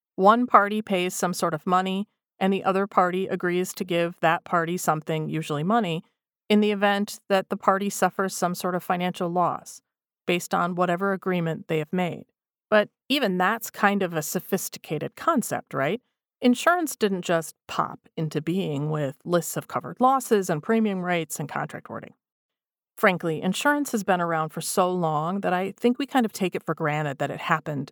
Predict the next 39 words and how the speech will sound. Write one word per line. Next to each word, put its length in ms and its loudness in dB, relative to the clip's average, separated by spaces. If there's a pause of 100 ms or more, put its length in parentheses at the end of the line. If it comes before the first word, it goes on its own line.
(120)
at 80 2
all. 420 0 (760)
Is 140 2
the 120 -2
assumption 520 0
that 160 2
the 100 0
concept 600 -2
of 160 -4
risk 280 -2
transfer 640 -4
is 140 -4
so 340 2
innate 520 0
in 120 0
humankind 800 -2 (420)
that 140 0
insurance 760 -2 (120)
would 120 0
have 180 -4
always 360 0
developed? 560 -4 (720)
I 120 2
don't 180 -4 (120)
think 200 2
that's 260 -2
the 80 -4
case. 560 -6 (460)
I 60 4
talk 280 2
about 240 2
the 80 2
history 320 0
of 80 0
insurance 480 0
on 80 2
the 80 -2
podcast, 800 -4
and 140 -2